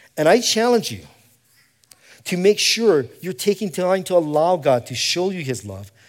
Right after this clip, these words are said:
and see if that doesn't make a difference in how you show love to others. The second thing,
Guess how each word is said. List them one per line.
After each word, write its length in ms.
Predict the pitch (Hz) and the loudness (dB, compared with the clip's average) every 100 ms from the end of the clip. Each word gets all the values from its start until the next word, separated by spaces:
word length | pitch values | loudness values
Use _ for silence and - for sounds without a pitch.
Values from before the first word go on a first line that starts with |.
| - - | -20 -6
and 140 | 170 | -4
see 420 | 147 - - 285 277 | -2 -2 -2 0 0
if 140 | - | 4
that 160 | 175 147 | 2 4
doesn't 260 | 156 147 | 2 2
make 200 | 139 123 | -4 -6
a 60 | 131 | -2
difference 440 | 127 123 110 98 - - - | -2 -2 -8 -14 -20 -16 -8
in 120 | 139 | -8
how 360 | - 160 156 | -2 4 4
you 140 | 156 139 | 2 -4
show 240 | - 143 | -2 -2
love 340 | 123 120 117 120 | -2 -2 -4 -8
to 140 | 123 | -16
others. 500 | 92 87 - - - - _ _ - _ _ _ _ - | -16 -20 -16 -14 -14 -18 _ _ -20 _ _ _ _ -2
The 80 | |
second 360 | - 269 269 226 | 2 2 2 0
thing, 360 | 180 123 117 | 0 0 -8